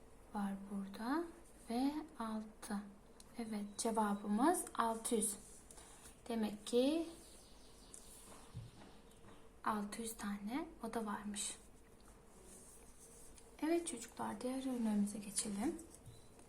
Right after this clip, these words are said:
Bir sinema salonunda on yedi sıra, her sırada yirmi koltuk vardır. Salonda toplam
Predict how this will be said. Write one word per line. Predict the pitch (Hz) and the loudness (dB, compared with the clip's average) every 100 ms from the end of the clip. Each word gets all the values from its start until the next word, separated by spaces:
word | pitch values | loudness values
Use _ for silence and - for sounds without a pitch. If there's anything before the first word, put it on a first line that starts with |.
| - - - - | -18 -18 -4 0
Bir | 403 | 4
sinema | - 285 240 208 202 | 6 8 8 6 4
salonunda | 208 208 202 190 185 185 220 330 - - - - - - - - - - - - | 4 6 6 4 -2 2 2 2 -4 -16 -20 -20 -18 -16 -16 -18 -20 -20 -18 4
on | 262 | 8
yedi | 269 220 208 | 10 8 4
sıra, | 196 214 208 233 320 - - - | 4 4 6 4 4 -4 -14 0
her | 285 330 | 4 6
sırada | - 262 214 226 | 6 4 2 2
yirmi | 277 262 247 220 208 - - | 2 4 4 4 0 -4 -2
koltuk | 208 202 - - | 0 0 -2 -4
vardır. | 196 196 196 196 - - - - - - - - | -2 0 0 -4 -6 -14 -16 -16 -16 -16 -18 -8
Salonda | - 285 403 359 214 233 | 2 6 8 8 8 4
toplam | 262 285 294 233 247 | 4 2 4 2 2